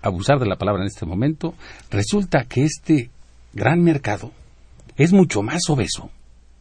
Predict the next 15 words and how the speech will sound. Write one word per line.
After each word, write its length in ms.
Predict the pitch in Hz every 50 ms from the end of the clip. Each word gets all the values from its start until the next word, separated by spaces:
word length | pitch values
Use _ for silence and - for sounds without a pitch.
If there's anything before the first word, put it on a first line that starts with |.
| - - - -
ha 100 | - 131
generado 440 | - 160 143 131 131 147 135 104
mucho 340 | 92 104 107 104 107 - -
más 240 | 90 104 143 180 -
corrupción, 600 | - - 165 170 175 170 - 131 117 104 101 107 - - - - - - - - - - - -
una 200 | - 135 170 175
acumulación 580 | 165 - 131 131 135 123 117 107 - 143 156 160
impresionante 880 | 151 135 123 120 - 123 113 104 - 117 107 113 139 151 156 - 165
de 100 | 135 127
riqueza 400 | 120 117 110 - - 139 - 113
en 100 | 92 95
pocas 380 | - - 123 120 - 143 139 147
manos, 360 | 139 127 104 - 147 - - - - - - - _ _ - - - - -
es 200 | - 143 185 175
ineficiente. 880 | 196 202 170 156 143 - 139 123 120 - 113 101 95 - - - -